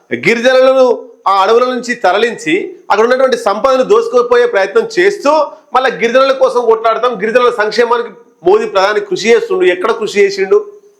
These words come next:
ఎక్కడ, ఎక్కడ చేసిండు?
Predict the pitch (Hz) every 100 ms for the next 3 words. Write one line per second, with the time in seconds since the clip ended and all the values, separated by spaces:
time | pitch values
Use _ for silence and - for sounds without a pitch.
0 | _ _ _ _ _ _ _ _ _ _
1 | _ _ _ _ _ 151 233 190 240 254
2 | 262 - 175 113 95